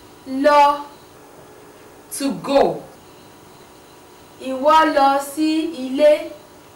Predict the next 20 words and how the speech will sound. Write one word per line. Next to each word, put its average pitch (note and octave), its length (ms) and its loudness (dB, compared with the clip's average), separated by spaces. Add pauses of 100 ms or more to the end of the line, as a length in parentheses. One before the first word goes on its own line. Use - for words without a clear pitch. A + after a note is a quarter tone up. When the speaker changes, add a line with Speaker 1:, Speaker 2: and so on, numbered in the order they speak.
(840)
Speaker 2:
You E4 380 0
go A#3+ 320 0
home. F3+ 320 -6 (920)
Present A#3+ 540 -4
tense. E3 400 -12 (460)
Speaker 1:
Èmi D4 760 2
lọ C#4+ 320 4
sí D#4+ 520 -6 (120)
ilé. D4+ 600 -2 (720)
Speaker 2:
I A3+ 320 2
go B3+ 400 0
home. F3 380 -6 (1160)
Speaker 1:
Ti. D#4 480 -2 (1700)
Speaker 2:
Past C4+ 380 4 (100)
tense. E3+ 400 -8 (920)
Speaker 1:
Ìwọ C#4 640 0
ti D4+ 220 -6
lọ D4 360 0
sí E4 520 -8
ilé. D4+ 500 -4